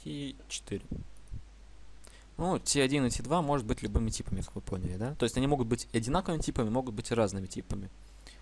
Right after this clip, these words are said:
Давайте build, build solution. Ну, в целом, в данном случае всё будет работать прекрасно. То есть напишет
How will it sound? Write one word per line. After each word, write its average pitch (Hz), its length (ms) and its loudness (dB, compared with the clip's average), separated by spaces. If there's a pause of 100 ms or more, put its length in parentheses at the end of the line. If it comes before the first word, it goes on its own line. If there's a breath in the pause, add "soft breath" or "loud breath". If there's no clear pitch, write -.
(360 loud breath)
Давайте 113 240 -4
build, 131 280 -4
build 113 140 -2
solution. - 460 -6 (3250 loud breath)
Ну, 190 140 4
в - 60 -2
целом, 190 320 4
в 131 40 2
данном 147 200 6
случае 131 220 0
всё 113 120 0
будет 110 200 -2
работать 110 300 0
прекрасно. - 440 0
То - 100 0
есть 101 100 2
напишет - 360 2